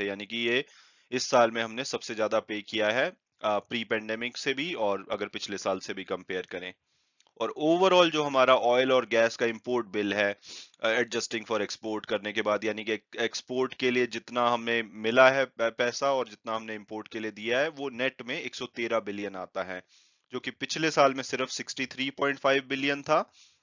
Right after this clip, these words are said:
और दो हज़ार उन्नीस बीस में नाइंटी टू पॉइंट सेवन बिलियन था। यानी कि करंट अकाउंट डेफिसिट में ये बहुत बड़ा नंबर है, जो कि हमें ऑयल के इंपोर्ट की वजह से पे करना पड़ रहा है।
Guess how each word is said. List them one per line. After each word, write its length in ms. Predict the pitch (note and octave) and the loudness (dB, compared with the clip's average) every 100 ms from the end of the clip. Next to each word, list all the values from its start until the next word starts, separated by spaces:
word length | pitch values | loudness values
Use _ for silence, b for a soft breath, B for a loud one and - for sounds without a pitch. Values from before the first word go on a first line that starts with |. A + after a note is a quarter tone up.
| b _ | b _
और 160 | A2+ A2+ | -2 0
दो 160 | C3+ | 0
हज़ार 200 | C#3+ C#3 | 4 4
उन्नीस 380 | B2+ C3 C#3+ A#2+ | 4 -2 -6 -4
बीस 260 | A#2 A2 D#3+ | -6 -6 -8
में 60 | |
नाइंटी 400 | E3+ A#2+ A2 G2+ | -4 -2 -2 -8
टू 200 | G#2+ G#2 | -10 -10
पॉइंट 260 | F#2 G#2 G#2 | -8 -8 -6
सेवन 300 | G#2+ G2 F#2+ | -4 -4 -8
बिलियन 320 | F#2+ F#2 F#2 G2+ | -10 -10 -8 -4
था। 80 | |
यानी 220 | G2 G#2 G#2+ | -2 -2 -4
कि 100 | A2+ | -2
करंट 400 | A#2+ A#2+ C3 B2 | 0 0 0 -2
अकाउंट 320 | A#2+ A#2 A2 | 0 -4 -2
डेफिसिट 440 | A2 - A#2+ A#2 - | -4 -4 -8 -10 -4
में 140 | C#3+ F3+ b b b b A#2+ | -4 -4 b b b b -2
ये 100 | B2+ | 0
बहुत 380 | G#2+ B2 D3 | 6 10 10
बड़ा 220 | C3+ B2+ A#2+ | 10 4 4
नंबर 360 | A#2 A2 A2 | 2 2 2
है, 100 | A#2+ | 2
जो 140 | A2+ A2 | -2 -4
कि 140 | A2+ | -4
हमें 200 | G#2+ A#2+ | -2 -4
ऑयल 400 | B2+ A2 A2+ A2+ | -2 2 2 2
के 120 | A2 | -2
इंपोर्ट 360 | G#2+ G#2 G2+ - | -6 -6 -10 -8
की 140 | G#2+ | -8
वजह 240 | G2 G2 G2 | -8 -6 -6
से 260 | D#3+ G3 - _ - | -4 -4 -6 _ -4
पे 120 | A2 | -2
करना 320 | G#2+ F#2+ F#2+ | -2 -4 -4
पड़ 160 | F#2 F#2 | -6 -6
रहा 160 | G2+ | -2
है। 280 | F#2+ G#2 _ | -4 -6 _